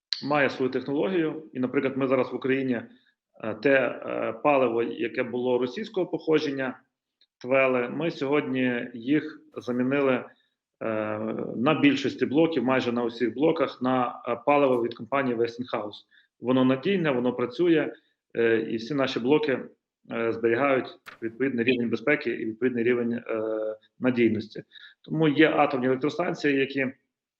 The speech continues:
е, користуються технологією Westinghouse, і вони працюють достатньо безпечно. Якщо говорити, чи є інші, так, є інші. Є, е, французька компанія І Ді Ф,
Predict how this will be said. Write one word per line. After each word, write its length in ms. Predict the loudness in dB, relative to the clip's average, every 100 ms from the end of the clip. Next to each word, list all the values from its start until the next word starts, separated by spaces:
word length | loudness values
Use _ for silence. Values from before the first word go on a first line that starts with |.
| _ _ _ _ _ -16 -14 -10
е, 680 | -6 -4 -4 -4 -4 -4 -6 -16 _ _ _ _ _ -8
користуються 500 | 2 4 6 4 4
технологією 520 | 0 0 2 4 4 2
Westinghouse, 600 | 0 -4 -2 0 2 0
і 40 |
вони 160 | 0 0
працюють 420 | -2 0 0 0
достатньо 540 | 0 0 0 -4 -8 -12 -8
безпечно. 500 | -8 -4 -4 -4 -16 _ -20 -18
Якщо 220 | -2 2
говорити, 360 | 4 4 2 0
чи 140 | 0
є 100 | 0
інші, 440 | 0 -2 -2 -2 -4
так, 300 | -4 -2 0
є 100 | 0
інші. 480 | 0 -2 -2 -6 -8 _ _ _ _
Є, 340 | -4 2 4 4
е, 280 | 2 -2 -8 _ _ _ -10 -6 -4 -2 -2 -2 -2 -2 -4 -4 -4 -4 -4 -4
французька 500 | 0 4 4 4 2
компанія 640 | 0 2 2 2 0 0 -4
І 80 |
Ді 120 | 2 4
Ф, 200 | 4